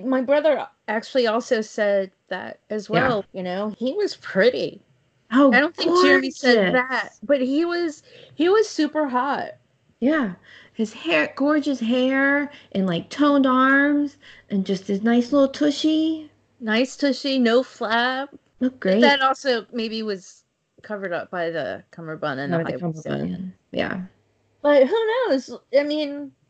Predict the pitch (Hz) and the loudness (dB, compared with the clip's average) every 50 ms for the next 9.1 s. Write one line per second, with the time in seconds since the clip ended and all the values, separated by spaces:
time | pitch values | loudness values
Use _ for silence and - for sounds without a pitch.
0 | _ _ _ _ - - 247 240 - - 226 220 226 240 262 240 269 269 269 277 | _ _ _ _ 0 0 0 0 2 0 2 2 4 2 2 2 4 2 2 2
1 | 285 285 285 277 269 - - - - 214 208 208 202 202 202 196 202 202 202 - | 2 2 0 -2 -4 -6 -12 -8 -4 -4 -2 -2 -2 -2 0 -2 -2 -2 -4 -4
2 | 214 202 196 185 185 196 202 208 226 233 233 240 240 240 247 254 254 254 233 _ | -4 -2 -2 -2 0 -2 -2 0 0 0 0 0 0 0 -2 -4 -6 -8 -12 _
3 | _ - 233 226 - - 214 220 208 - 185 165 - 101 - 202 208 233 233 _ | _ -10 -10 -10 -8 -8 -8 -8 -6 -6 -6 -6 -6 -8 -12 -12 -14 -16 -18 _
4 | _ - 170 165 165 170 175 185 180 175 160 147 143 - - 65 - 67 62 60 | _ -12 -6 -4 -2 0 2 2 2 2 2 0 0 -2 -2 -4 -6 -6 -6 -6
5 | 62 64 - - - - - _ _ _ _ - - 403 403 - - 220 220 208 | -6 -6 -6 -6 -8 -12 -20 _ _ _ _ -6 -2 -2 -2 -2 0 2 2 2
6 | - 214 226 196 190 185 185 165 - - - - - 185 202 196 202 - - 202 | 2 2 2 2 2 2 0 -2 -2 -6 -6 -8 -8 -8 -8 -8 -8 -8 -10 -12
7 | - - - - - _ - - - - 339 339 330 330 320 302 294 302 - 415 | -12 -12 -16 -18 -18 _ -20 -20 -16 -14 -12 -10 -8 -8 -6 -8 -6 -2 2 2
8 | 415 392 370 359 349 339 330 311 311 311 302 294 294 285 285 269 269 269 262 262 | 4 4 6 6 6 6 6 4 2 2 0 0 0 0 0 0 -2 -2 -2 -4
9 | 262 262 | -6 -8